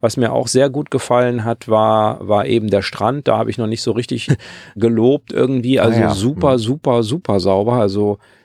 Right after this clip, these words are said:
Speaker 1: die niederländischen Strände, wir hatten ja let-, jetzt erst die Episode zu Südholland, die sind schon sehr sauber, aber ich hatte den Eindruck, in Dänemark habe ich ja wirklich kein Fitzelchen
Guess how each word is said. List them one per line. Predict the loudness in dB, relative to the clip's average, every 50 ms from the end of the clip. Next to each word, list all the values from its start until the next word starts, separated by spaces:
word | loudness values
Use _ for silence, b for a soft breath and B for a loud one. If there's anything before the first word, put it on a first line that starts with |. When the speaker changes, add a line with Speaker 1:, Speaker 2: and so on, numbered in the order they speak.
| b
Speaker 1:
die | -10 -6 -4 -2
niederländischen | 2 2 4 4 4 2 2 2 0 -2 -2 -2 -4
Strände, | -4 -2 0 0 2 2 4 4 4 4 4 4 2
wir | 0
hatten | -2 -2 0 0
ja | 2 2
let-, | 2 2 0 0
jetzt | -2 -4 -2 -2 -2
erst | 0 0 -2 -2
die | -2 0 0 2 0
Episode | 0 0 0 0 2 2 2 2 4 4 6 4 4 2
zu | 0 -6 -6
Südholland, | -6 -6 -4 -2 0 2 2 2 0 -2 -2
die | -2 0
sind | 0 0 0 0
schon | 0 0 0 0 -2 -4 -6 b b b b b b
sehr | 0 2 4 4 4
sauber, | 4 4 2 2 4 4 4 2 2 2 0
aber | 0 2 2 2 2 2
ich | 0 -2
hatte | -4 -4 -2
den | -2 -2 -2
Eindruck, | -2 -2 0 0 0 0
in | -2 -2 2
Dänemark | 2 4 4 4 2 0 0 -2 -2 -2
habe | -2 0
ich | 0
ja | 0 0 0
wirklich | -2 -2 -4 -6 -6
kein | -8 -6 -4 -4 -4 -4
Fitzelchen | -2 -4 -4 -2 -2 -6 -6 -2 0 0 0 0 -2 -4 -6